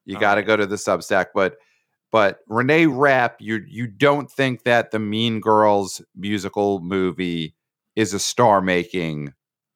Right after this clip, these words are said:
Speaker 1: uh, uh, situation for her?
Speaker 2: No. Uh, no, I don't.
Speaker 1: Okay.
Speaker 2: I do not
Speaker 1: Okay.
Speaker 2: believe that.
Speaker 1: Um, so looking then at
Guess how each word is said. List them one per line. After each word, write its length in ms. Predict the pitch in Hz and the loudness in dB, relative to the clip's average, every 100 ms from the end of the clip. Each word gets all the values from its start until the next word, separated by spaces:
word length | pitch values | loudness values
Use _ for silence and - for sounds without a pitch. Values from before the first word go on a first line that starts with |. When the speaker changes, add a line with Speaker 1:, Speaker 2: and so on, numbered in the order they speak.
| _ _ _ _ - | _ _ _ _ -2
Speaker 1:
uh, 40 | |
uh, 500 | 87 82 58 85 82 | 2 2 0 0 0
situation 680 | 80 110 - 85 73 - 58 | 0 -4 -4 -4 -4 -8 -12
for 140 | 76 | -12
her? 180 | 67 - 151 | -10 -10 -10
Speaker 2:
No. 580 | 135 117 76 80 - _ - | -6 -6 -6 -12 -16 _ -4
Uh, 120 | 170 | -4
no, 380 | 147 113 - - _ 120 | -4 -6 -8 -20 _ -6
I 100 | 117 | -4
don't. 220 | 101 - | -4 0
Speaker 1:
Okay. 220 | 143 220 | 2 2
Speaker 2:
I 120 | 233 | 0
do 180 | - 127 | -2 -6
not 120 | 110 143 | 0 2
Speaker 1:
Okay. 120 | 156 | 2
Speaker 2:
believe 140 | 139 - _ - - _ _ _ _ - | 0 -6 _ -20 -20 _ _ _ _ 0
that. 60 | 127 | 4
Speaker 1:
Um, 400 | 139 139 139 120 - | 4 2 0 -4 -4
so 460 | - 147 143 139 - | 2 4 4 2 -4
looking 480 | 123 156 180 170 156 | -2 0 0 -2 0
then 260 | 156 151 | 2 4
at 120 | 147 | 0